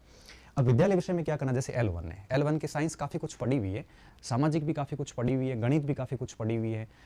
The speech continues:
और आपकी जो भी लैंग्वेज वगैरह है वो जो भी है, तो आप ये करो कि एक जो पोर्शन आपका कमज़ोर है उसको आप पहले उठाओ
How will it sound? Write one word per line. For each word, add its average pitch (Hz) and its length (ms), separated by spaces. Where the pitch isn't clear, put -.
और 110 140
आपकी 104 260
जो 107 140
भी 104 100
लैंग्वेज 101 360
वगैरह 90 220
है 135 160
वो 92 140
जो 95 100
भी 82 100
है, 85 160
तो - 100
आप 147 180
ये 156 100
करो 160 200
कि 175 220
एक 156 120
जो 143 120
पोर्शन 151 280
आपका 147 180
कमज़ोर 131 320
है - 60
उसको 127 240
आप 139 60
पहले 131 220
उठाओ 104 240